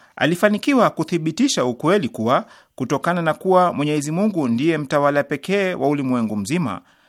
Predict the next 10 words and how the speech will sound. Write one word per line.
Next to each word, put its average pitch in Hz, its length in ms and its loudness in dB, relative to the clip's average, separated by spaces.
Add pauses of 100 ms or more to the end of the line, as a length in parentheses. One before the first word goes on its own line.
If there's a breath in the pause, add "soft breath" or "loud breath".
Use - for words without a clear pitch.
(180 soft breath)
miongozo 120 480 0
yake 175 300 4
inapaswa 123 520 -4
kutawala 170 680 0 (340 soft breath)
sekta 165 400 -2
zote 156 480 -2
za 131 160 0
maisha 127 380 0
ya 98 80 0
mwanadamu. 95 720 2